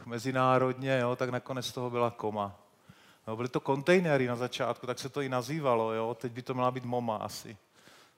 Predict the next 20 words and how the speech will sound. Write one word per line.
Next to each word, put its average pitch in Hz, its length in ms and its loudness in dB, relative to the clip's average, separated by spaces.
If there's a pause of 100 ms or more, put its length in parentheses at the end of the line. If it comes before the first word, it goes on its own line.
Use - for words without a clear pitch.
(460)
Jo. 104 280 -6 (1300)
Tak 110 400 -2
a 113 480 0
jinak 147 440 0 (200)
to, 139 100 -8
co - 160 -8
teď, - 440 -6
eh, 139 360 0
řeknu, 160 340 -4 (720)
ty 151 160 -8 (400)
příběhy, 143 400 -2
které 151 280 2
se 143 340 0
odvíjely, 127 840 0
tak, - 320 -4 (240)
tak 139 160 -2
to 175 120 -6
šly 175 200 -8
postupně. 147 800 -4 (1500)
Eh, 120 880 -2